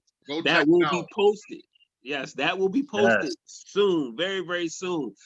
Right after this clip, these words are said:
Speaker 2: Yo, I got my man Ra. Ra, say something to him, man.
Speaker 3: Yo, what's up? What's up? Episode two, here we come.
Speaker 2: Yes,
Speaker 3: Yo,
Speaker 2: sir.
Speaker 3: all right, let's get it. Let's get it.
Speaker 2: Let's get it. Listen, all right, man, look, it was a long day today, man. So how y'all brothers feeling today, man? How are y'all doing?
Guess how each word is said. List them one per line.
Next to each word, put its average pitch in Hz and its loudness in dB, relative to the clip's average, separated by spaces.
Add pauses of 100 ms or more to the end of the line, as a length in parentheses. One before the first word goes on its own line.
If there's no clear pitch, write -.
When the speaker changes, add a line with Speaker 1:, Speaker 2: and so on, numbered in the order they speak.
(140)
Speaker 2:
Yo, 151 2
I 151 2
got 147 0
my 147 -2
man 147 -2
Ra. 156 2
Ra, 156 -4
say 170 -10
something 147 -10
to 135 -4
him, 113 -12
man. 139 -4 (260)
Speaker 3:
Yo, 120 6
what's 117 0
up? 151 6
What's - -6
up? 156 2 (120)
Episode 151 -4
two, 170 -2
here 147 -2
we 156 -4
come. 175 2 (380)
Speaker 2:
Yes, 113 4
Speaker 3:
Yo, - 2
Speaker 2:
sir. 135 2
Speaker 3:
all 127 -12
right, 120 -2
let's 117 -4
get 135 -2
it. 113 -6
Let's 113 -8
get 135 -2
it. 107 -6 (420)
Speaker 2:
Let's 101 -2
get 107 4
it. 95 2
Listen, 131 0
all 165 2
right, 185 0
man, 185 -6
look, 208 -4 (680)
it 196 4
was 196 -4
a 175 -6
long 170 -4
day 160 -6
today, 117 -6
man. 120 -8
So 135 -8
how 175 0
y'all 180 2
brothers 135 -6
feeling 151 0
today, 95 -8
man? 98 -6
How 170 2
are 147 2
y'all 139 0
doing? 98 -8